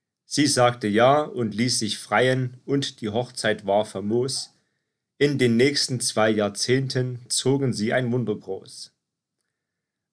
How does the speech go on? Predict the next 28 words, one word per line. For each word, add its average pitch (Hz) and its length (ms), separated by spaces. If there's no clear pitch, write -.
Ein 101 360
Wunder 139 500
kommt 139 360
nicht 131 200
gern 120 180
alleine, 113 540
und 107 220
irgendwann 113 640
war 104 180
es 101 160
soweit, 104 560
es 110 180
kam 139 300
ein 113 220
kleiner 127 340
Sonnenschein, 113 720
und 113 260
Omi 139 460
hat 104 160
sich - 260
sehr 101 220
gefreut. - 580
Aus 107 360
siebzig 143 760
Jahren 120 260
ein 110 180
kleiner 110 340
Rückblick, 107 600